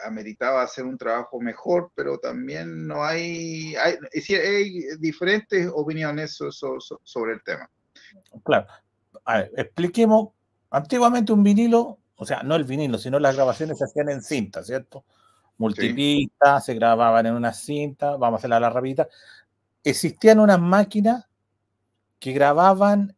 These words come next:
Speaker 2: el disco de vinilo. Entonces tú tomabas la cinta,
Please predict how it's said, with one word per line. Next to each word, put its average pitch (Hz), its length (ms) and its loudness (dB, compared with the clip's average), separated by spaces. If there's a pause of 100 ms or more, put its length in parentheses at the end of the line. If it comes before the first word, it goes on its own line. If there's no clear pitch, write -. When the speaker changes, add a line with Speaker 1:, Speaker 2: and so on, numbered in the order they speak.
(560)
Speaker 2:
el 117 160 -10
disco 170 460 0
de 143 100 -2
vinilo. 143 400 -6
Entonces 101 300 -14
tú 110 100 -12
tomabas 110 320 -4
la 110 140 -8
cinta, 151 640 -10